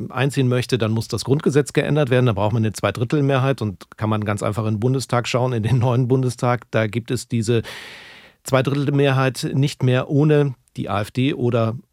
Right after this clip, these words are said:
ohne die Linke. Und das ist mit Schwierigkeiten verbunden, wissen wir.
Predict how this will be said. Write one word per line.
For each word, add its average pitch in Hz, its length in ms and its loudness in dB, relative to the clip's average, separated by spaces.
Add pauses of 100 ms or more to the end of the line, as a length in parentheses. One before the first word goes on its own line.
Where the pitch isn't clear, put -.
ohne 135 440 2 (240)
die 92 260 -6 (280)
Linke. 156 540 2 (120)
Und 110 300 -4 (340)
das 113 180 -2
ist 120 80 -8
mit 110 160 0
Schwierigkeiten 131 540 0
verbunden, 117 480 0
wissen 113 260 -2
wir. 110 200 0